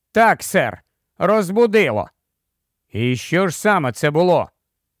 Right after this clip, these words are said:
Рудий не бачив жодних підстав приховувати і тому відповів. «Не знаю, тату, неначе грім.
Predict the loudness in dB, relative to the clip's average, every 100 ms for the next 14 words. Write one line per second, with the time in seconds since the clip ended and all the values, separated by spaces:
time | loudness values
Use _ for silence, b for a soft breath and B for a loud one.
0 | _ -8 -4 -2 -2 0 -2 0 -2 0
1 | 0 0 -2 -2 0 0 0 -2 -2 -4
2 | -4 -4 0 0 0 -4 -2 0 0 2
3 | 0 0 -2 -2 -2 -2 0 0 -2 -2
4 | -2 0 -2 -4 -12 _ _ _ _ _
5 | -6 -2 -2 -2 -2 0 0 0 -2 0
6 | 0 0 -6 -10 _ _ _ -2 0 0
7 | 0 0 0 -2 -4 -8